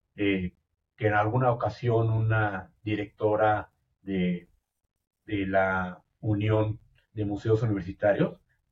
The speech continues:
por parte del icom, que es una asociación internacional que agrupa a todos los museos, pero en particular los universitarios, ella nos comentó que ese instrumento, pues, es como si fuera un Stradivarius, ¿no?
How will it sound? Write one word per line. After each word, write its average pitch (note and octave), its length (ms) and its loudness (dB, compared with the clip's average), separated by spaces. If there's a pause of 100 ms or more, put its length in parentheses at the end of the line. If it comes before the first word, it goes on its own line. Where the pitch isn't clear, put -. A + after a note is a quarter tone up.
por F#2 160 -8
parte G#2+ 320 0
del F2+ 240 -8 (140)
icom, D#3 260 -4
que F#2+ 140 -6
es - 240 -12 (320)
una G2+ 160 -2
asociación G2+ 420 -4
internacional F#2+ 640 -4
que - 160 -2
agrupa G#2 320 -4
a - 20 -8
todos G2+ 140 -6
los G#2 120 -6
museos, A2 420 -2 (760)
pero G2+ 140 -4
en F#2 60 -4
particular A2 520 0
los A#2 180 -6
universitarios, A#2 480 -2
ella A#2+ 440 0
nos G#2+ 260 -8
comentó G#2+ 480 -6
que A#2+ 180 -2
ese C#3+ 160 0
instrumento, D3 560 2
pues, B2+ 200 -10
es C#3+ 100 -4
como D3 240 0
si - 100 -14
fuera D3 160 2
un C#3 140 2
Stradivarius, B2 680 0
¿no? D#3 220 -6